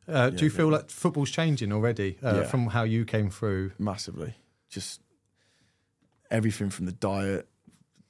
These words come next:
Speaker 2: you know.
Speaker 1: The level
Speaker 2: you,
Speaker 1: of details, I
Speaker 2: yeah.
Speaker 1: find, yeah.
Speaker 2: It's, it's things like the video. How mad's that? Like,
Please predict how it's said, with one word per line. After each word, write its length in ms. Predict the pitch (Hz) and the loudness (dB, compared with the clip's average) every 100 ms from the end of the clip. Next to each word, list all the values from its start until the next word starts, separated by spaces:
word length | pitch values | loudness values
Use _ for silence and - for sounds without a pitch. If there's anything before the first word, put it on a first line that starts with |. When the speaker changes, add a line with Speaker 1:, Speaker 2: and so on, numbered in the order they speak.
| _ _ | _ _
Speaker 2:
you 80 | 87 | -8
know. 180 | 82 78 _ _ | -6 -8 _ _
Speaker 1:
The 80 | 117 | 0
level 220 | 117 107 | 2 4
Speaker 2:
you, 60 | 110 | 2
Speaker 1:
of 80 | 98 | 0
details, 520 | 104 98 107 95 92 | -2 -2 -6 -4 -2
I 40 | |
Speaker 2:
yeah. 100 | 104 | -2
Speaker 1:
find, 340 | 87 104 95 90 | -2 -8 -12 -8
yeah. 140 | 92 | -6
Speaker 2:
It's, 180 | 90 - _ _ _ _ _ _ _ _ - - - - _ | -8 -10 _ _ _ _ _ _ _ _ -20 -20 -20 -20 _
it's 180 | - - | -14 -14
things 360 | - - 135 107 | -6 0 2 2
like 120 | 95 | -2
the 60 | |
video. 420 | 95 113 101 76 - - _ _ _ _ _ - | -2 0 0 -2 -6 -12 _ _ _ _ _ -10
How 140 | - | -2
mad's 280 | 123 123 107 | 2 2 0
that? 200 | 110 90 | -2 -4
Like, 240 | 87 92 | -2 -4